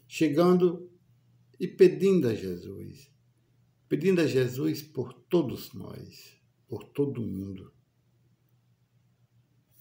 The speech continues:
Mas também agradecendo. Agradecendo a Jesus por esse maravilhoso dia que Ele tá no dan-, nos dando hoje.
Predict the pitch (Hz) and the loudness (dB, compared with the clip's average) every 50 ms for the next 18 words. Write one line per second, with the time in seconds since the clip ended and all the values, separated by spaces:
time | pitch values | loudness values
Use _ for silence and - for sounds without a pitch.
0 | _ _ _ _ - - - - - - _ _ _ _ - 127 113 110 110 107 | _ _ _ _ -20 -20 -20 -20 -20 -20 _ _ _ _ -10 -8 -6 -6 -6 -8
1 | - - - - _ _ - 127 120 110 104 113 120 120 117 117 113 110 104 110 | -10 -14 -16 -18 _ _ -4 -2 -2 0 -2 -2 -2 -2 -4 -4 -4 -4 -4 -4
2 | 117 123 123 131 - - - - - 101 98 98 95 101 - _ _ _ _ _ | -6 -6 -8 -8 -10 -10 -10 -10 -10 -10 -10 -10 -12 -14 -18 _ _ _ _ _
3 | _ _ _ _ _ _ _ _ _ - _ _ _ _ _ _ - - _ - | _ _ _ _ _ _ _ _ _ -20 _ _ _ _ _ _ -20 -20 _ -20
4 | _ _ _ - - 120 120 135 139 139 131 - - - 147 143 139 123 101 - | _ _ _ -8 -4 0 2 2 2 0 -2 -6 -6 -4 -4 -2 -2 -2 -4 -4
5 | 107 98 92 90 110 117 117 117 110 98 95 - - - - _ _ _ _ _ | -6 -8 -8 -6 -6 -6 -4 -4 -6 -6 -8 -14 -18 -20 -20 _ _ _ _ _
6 | _ - - _ _ _ _ _ _ _ - - - 131 139 143 139 143 - - | _ -20 -20 _ _ _ _ _ _ _ -20 -8 0 4 6 6 6 4 0 -4
7 | 131 120 120 120 120 110 107 113 113 117 131 156 165 143 143 135 123 127 131 127 | -4 -2 -2 -2 -2 -4 -2 -4 0 2 4 2 2 2 -4 -8 -4 0 0 0
8 | 120 123 - 123 120 110 - - - 117 117 117 117 113 110 107 101 104 107 117 | 0 0 -4 -4 -4 -6 -6 -8 -8 -6 -4 -4 -6 -6 -8 -8 -8 -8 -8 -8
9 | 117 113 117 117 107 - - 104 101 104 110 110 113 107 95 95 98 101 98 - | -8 -6 -6 -6 -6 -6 -10 -10 -8 -8 -6 -6 -6 -6 -8 -10 -12 -14 -16 -20
10 | - - _ | -20 -20 _